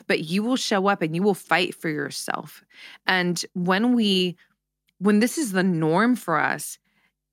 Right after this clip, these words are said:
the entire fucking game does change. We, we operate with more self-love.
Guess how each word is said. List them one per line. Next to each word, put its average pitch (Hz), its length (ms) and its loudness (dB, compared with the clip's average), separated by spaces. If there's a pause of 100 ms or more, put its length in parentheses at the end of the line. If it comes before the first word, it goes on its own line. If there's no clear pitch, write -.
(120)
the 240 140 4
entire 233 360 0
fucking 208 400 -2
game 190 260 -2
does 180 280 -2
change. - 500 -10 (400)
We, 214 160 2
we 202 220 0
operate 214 540 2
with 185 240 -2
more 175 320 0
self-love. 156 800 -2